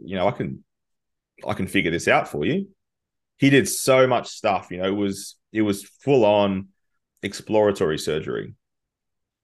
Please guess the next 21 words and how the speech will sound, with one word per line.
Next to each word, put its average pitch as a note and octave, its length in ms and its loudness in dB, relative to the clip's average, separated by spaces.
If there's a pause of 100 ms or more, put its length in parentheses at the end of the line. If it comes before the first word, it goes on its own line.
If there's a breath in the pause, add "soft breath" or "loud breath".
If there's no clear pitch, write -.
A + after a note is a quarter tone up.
(120)
And G2 340 2
at D#3 140 0
the A#2 120 6
end C3+ 100 4
of F#2 100 0
it, F#2+ 180 0 (240)
I G#2 100 2
figured A2+ 300 0
out G2 160 4
a F2+ 60 0
lot F#2 320 0
of F2+ 160 -2
stuff F2+ 420 -6 (600)
that G2 260 0
most G2+ 300 -2
tax G2+ 260 -4
lawyers G2 320 -2
wouldn't F#2 300 -8
even E2 180 -6
take D#2 260 -4
on C2 220 -14